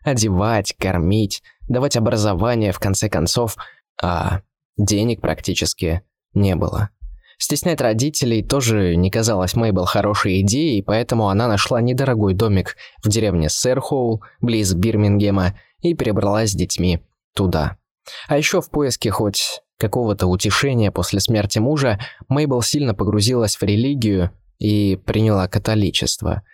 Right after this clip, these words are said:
что, кстати говоря, сильно испортило отношения с родственниками, которые были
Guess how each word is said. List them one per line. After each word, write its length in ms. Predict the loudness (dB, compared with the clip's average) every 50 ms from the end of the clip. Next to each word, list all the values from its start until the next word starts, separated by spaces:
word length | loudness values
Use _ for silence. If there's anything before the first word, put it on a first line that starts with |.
| _ _
что, 300 | -12 -10 -6 -2 -2 -2
кстати 340 | -2 -2 -2 -2 -2 -2 0
говоря, 300 | 0 0 0 0 0 0
сильно 300 | -2 -2 0 2 2 2
испортило 520 | 2 0 0 -2 -2 -2 0 0 0 0 0
отношения 600 | 0 0 0 0 0 0 0 2 2 2 0 -2 -4 -10 -20 _ -8
с 140 | -6 -4 -2
родственниками, 800 | 0 0 -2 -2 -2 0 0 2 2 0 0 0 0 -2 -4 _ _ _ _ -6
которые 300 | -4 -2 0 0 0 0
были 320 | 0 0 0 0 -2 -4